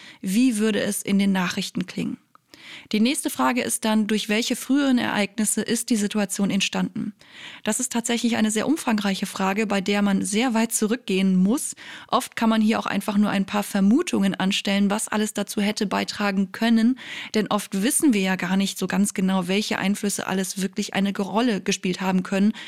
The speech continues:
damit eine Situation im Hier und Jetzt so zustande gekommen ist. Die nächste Frage lautet, was habe ich selbst zu der Situation beigetragen? Diese Frage können wir dann meistens schon eindeutiger beantworten. Anschließend schauen wir uns dann,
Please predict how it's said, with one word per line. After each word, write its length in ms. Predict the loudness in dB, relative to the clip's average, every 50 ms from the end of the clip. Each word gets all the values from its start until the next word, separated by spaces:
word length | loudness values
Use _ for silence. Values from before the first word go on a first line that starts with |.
| -16 -16 -6
damit 300 | -2 0 0 0 0 0
eine 200 | 0 0 0 0
Situation 560 | 0 -2 -2 -2 -4 -2 -2 -2 0 0 2 2
im 100 | 2 2
Hier 160 | 2 2 2
und 120 | 0 0
Jetzt 280 | -2 -4 -4 -6 -6 -2
so 120 | -2 -4
zustande 440 | -2 -2 -6 -4 -2 0 0 0 0
gekommen 340 | -2 -4 -8 -8 -8 -8 -6
ist. 280 | -8 -10 -10 -12 -12 -14 _ _ _ _ _ _ -20 -20 -20 -20 -20 -18 -16 -16 -16 -4 0
Die 80 | 2
nächste 300 | 2 2 2 -2 -6 -6
Frage 300 | -4 -2 -2 0 0 0
lautet, 360 | 0 0 0 0 -2 -4 -2
was 200 | -2 -2 -2 -2
habe 160 | -2 0 0 -2
ich 140 | -2 -4
selbst 360 | -4 -2 -2 -2 -2 -4 -2 0
zu 120 | 0 0
der 280 | 2 2 0 0 -2 -2
Situation 640 | -4 -2 0 -2 -2 0 -2 -2 0 0 0 0
beigetragen? 800 | 0 0 0 -2 -2 -4 -4 -2 0 0 0 2 2 2 2 0 -2 -14 -20 -18 -18 -18 -18 -20 -20 -4 _
Diese 220 | 0 2 2 0 -2
Frage 300 | 0 0 2 2 0 0
können 220 | 0 2 2 2
wir 60 | 2
dann 160 | 2 2 2
meistens 380 | 2 2 2 0 0 -2 -2 -2
schon 160 | 0 -2 -2
eindeutiger 600 | 0 2 2 2 2 2 0 0 0 0 0 0 0
beantworten. 800 | 0 0 0 0 0 0 0 -2 -2 0 0 2 2 2 2 0 -2
Anschließend 560 | -2 0 0 0 0 -2 -2 0 0 0 0
schauen 300 | 0 0 2 2 2 2
wir 80 | 0 0
uns 220 | 0 0 -2 0
dann, 300 | 0 0 0 0 0